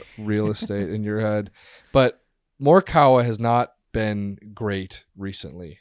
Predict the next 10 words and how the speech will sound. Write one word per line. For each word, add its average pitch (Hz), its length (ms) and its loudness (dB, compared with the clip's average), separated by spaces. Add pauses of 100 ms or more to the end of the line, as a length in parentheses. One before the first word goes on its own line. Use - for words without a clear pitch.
(100)
Uh, 95 300 -6 (400)
he, 127 280 -8
it, 131 260 -2
it 123 140 -4
felt 139 260 -2
like 135 140 0
he 123 160 -4
was 113 120 -4
going 110 260 -6
to 95 360 -12